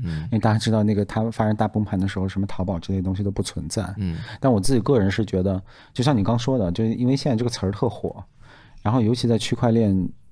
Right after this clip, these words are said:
Speaker 2: 呃，这样的一个环境下，因为任何一个人都可以就摇身一变变成一个创业者。
Speaker 1: 对。
Speaker 2: 然后真的是，我，我个人是觉得这里面现在有很多的泡沫。
Speaker 1: 嗯。
Speaker 2: 所以，呃，我一定要强调这个，<laughs> 一，这，这是，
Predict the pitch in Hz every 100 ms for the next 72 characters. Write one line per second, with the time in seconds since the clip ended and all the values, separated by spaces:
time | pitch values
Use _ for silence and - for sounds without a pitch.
0 | - - 101 95 107 - 123 104 95 101
1 | 117 92 98 123 104 104 90 104 117 131
2 | 113 107 101 101 95 95 101 101 98 92
3 | 90 101 95 95 - 110 110 98 107 95
4 | 95 101 - 104 98 90 - - - -
5 | - - - - - 101 107 - 131 139
6 | - 98 - 101 98 98 98 160 107 107
7 | 104 95 101 113 98 92 98 110 95 101
8 | - 87 95 107 - 98 87 90 90 -
9 | - 98 90 92 120 120 131 - - -
10 | - 120 - - 147 156 127 113 101 120
11 | 113 117 110 87 - - 107 - 117 -
12 | - 131 - 135 131 107